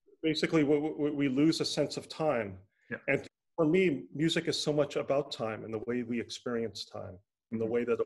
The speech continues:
Speaker 1: work unfolds.
Speaker 2: That was what I was, what I was gonna touch on, was your, your tie back to the subject and the way that you use sort of metrics, beats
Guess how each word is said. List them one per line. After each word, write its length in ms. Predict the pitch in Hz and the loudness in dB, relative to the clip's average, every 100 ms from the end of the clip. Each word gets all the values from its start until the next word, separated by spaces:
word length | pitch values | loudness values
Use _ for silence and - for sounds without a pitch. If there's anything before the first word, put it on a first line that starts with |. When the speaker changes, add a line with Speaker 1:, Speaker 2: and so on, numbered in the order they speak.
| - | -4
Speaker 1:
work 160 | 110 - | -10 -10
unfolds. 640 | 101 - 110 104 - - - | -20 -8 -6 -6 -10 -18 -10
Speaker 2:
That 100 | 131 | -8
was 80 | 113 | -6
what 100 | 110 | -8
I 40 | |
was, 360 | 107 95 - - - | -8 -12 -16 -20 -18
what 120 | 107 | -18
I 20 | |
was 80 | 98 | -14
gonna 120 | 107 | -14
touch 240 | 95 113 110 | -12 -14 -12
on, 180 | 95 87 | -12 -12
was 280 | - - _ | -16 -20 _
your, 340 | 117 101 92 - _ _ _ _ _ _ | -10 -8 -10 -12 _ _ _ _ _ _
your 120 | 120 110 | -12 -10
tie 180 | - | -10
back 300 | 104 104 104 | -10 -10 -12
to 80 | - | -14
the 80 | 110 | -14
subject 560 | - 120 107 107 - - | -8 -8 -8 -10 -12 -12
and 120 | 113 | -10
the 60 | 104 | -8
way 180 | 107 107 | -8 -8
that 120 | 107 | -6
you 100 | 113 | -6
use 720 | 101 107 107 98 - - - | -6 -6 -6 -8 -16 -20 -18
sort 160 | - 104 | -12 -10
of 100 | 95 _ _ _ _ _ _ _ _ _ - | -12 _ _ _ _ _ _ _ _ _ -6
metrics, 640 | 120 113 - - - - | -6 -6 -8 -12 -14 -6
beats 720 | 120 113 - - - - - | 0 0 -2 -14 -18 -20 -20